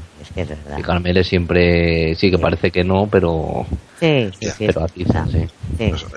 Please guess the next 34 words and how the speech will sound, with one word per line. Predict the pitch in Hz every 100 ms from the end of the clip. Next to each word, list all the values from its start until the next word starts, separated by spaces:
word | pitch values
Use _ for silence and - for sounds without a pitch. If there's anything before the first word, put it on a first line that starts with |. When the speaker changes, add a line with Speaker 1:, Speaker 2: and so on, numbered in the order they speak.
| 65
Speaker 3:
y |
eso | 80 107
Speaker 2:
Lo- | 98
Speaker 3:
es | -
paisana | - 85 113 101
nuestra, | 73 85 90 85 71
Joana. | 69 78 90 78 - 80
No |
te | - 71 71
Speaker 1:
Sí, | - 190 156 127 139
Speaker 3:
metas | - 151
Speaker 1:
sí, | -
Speaker 3:
con | -
Speaker 1:
sí, |
Speaker 3:
Carmele. | - 113 95 113
Speaker 1:
es |
verdad. | 120 127 - - - - - - -
Es | -
verdad. | - - -
Speaker 2:
Y | -
ahora, | 95 104 107 - - - - - - -
ahora | - 101
tengo | 95 110
a | 123
compañeros | 104 90 87 92 -
tuyos, | 120 104 - - - - -
¿vale? | 85 98
A | 113
ver | -
qué | 170
me | 143
Speaker 1:
Claro. | 123
Speaker 2:
dices | 85 -
de | - 78